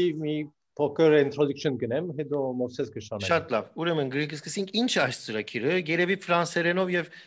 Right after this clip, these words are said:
Speaker 2: անգլերենով անցյալ շաբաթներ մի քանի դեղեր տեսան, ը, սոցիալական ցանցերի վրա, բայց շատ հետաքրքիր ծրագիր մնա, ինչ որ ես կարդացի, քեզ, ը, տուն ուղարկեցիր, ը, մեկ հատ մը պատմենք, ը, մեր ունգընտիրներուն ինչ ասի։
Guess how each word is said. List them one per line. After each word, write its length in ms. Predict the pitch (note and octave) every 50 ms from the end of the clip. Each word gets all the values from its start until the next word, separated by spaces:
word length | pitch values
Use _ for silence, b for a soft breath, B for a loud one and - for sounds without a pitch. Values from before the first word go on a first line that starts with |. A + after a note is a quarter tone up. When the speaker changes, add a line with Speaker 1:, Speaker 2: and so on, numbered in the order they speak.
| B B
Speaker 2:
անգլերենով 640 | - C#3+ C#3+ C#3+ - D#3+ D#3+ D#3+ E3 F3 F3 D#3+
անցյալ 320 | D3 D3+ D3 - - D#3+ D#3
շաբաթներ 500 | D#3 - D3+ - D#3 D3 - - D#3 D3+
մի 100 | D3 C#3
քանի 220 | - D3 D3 D3+
դեղեր 320 | C#3+ C#3+ C3+ B2+ C3+ B2+ B2
տեսան, 460 | A#2+ C#3 C3+ - - D#3 D#3+ F#3+ A#3+ C4 B B B B B B
ը, 140 | - C3+ B2+ B2+ B2 B2 A#2+ A#2+ A#2+ A#2+ A#2 A2+ A#2
սոցիալական 640 | A#2 - B2 A#2 - - B2+ A#2 A#2 A#2 B2 A#2+ -
ցանցերի 460 | - A#2+ A#2 A2+ - B2+ A#2 A#2+ A2+
վրա, 220 | A2+ A#2+ C#3 F#3+ G#3+
բայց 300 | - E3 C#3+ C3+ - B B B B B
շատ 280 | B - - G3 - F#3+
հետաքրքիր 560 | D#3+ D#3+ D3 - D#3 D3 D3 - G#3+ G#3 F#3+
ծրագիր 440 | D#3 C#3+ B2+ B2+ B2 - F#3+ F#3 D#3+
մնա, 120 | C3 B2
ինչ 120 | B2+ C3+
որ 200 | - - C3 B2
ես 140 | A#2+ A#2 -
կարդացի, 460 | - A#2 A#2 - B2 A#2 A2+ C#3 D3+
քեզ, 260 | C#3+ - B2 A#2+ A2 C3+
ը, 180 | - B2+ A#2 A2+ A2 G#2+
տուն 240 | G#2+ - B2+ A#2+ A#2
ուղարկեցիր, 600 | A#2 A#2+ A#2+ A#2 A2+ A#2 A#2 - - G3+ G3+ G3 B B B B B B
ը, 160 | - - C3 B2+ B2
մեկ 200 | C3 D#3 D3+ F3+
հատ 140 | F3 - F3+
մը 60 | D3
պատմենք, 460 | D3 C3+ - - C3 A2 G2+ - - -
ը, 180 | _ C3 A#2 A2 G#2+ G#2+
մեր 200 | G#2 A2 G#2+ G#2
ունգընտիրներուն 580 | G2+ G2+ G2+ G2 F#2+ - G#2 G2+ G2 G2 G2 G#2+
ինչ 120 | G2+ -
ասի։ 320 | - G2+ G2 - - -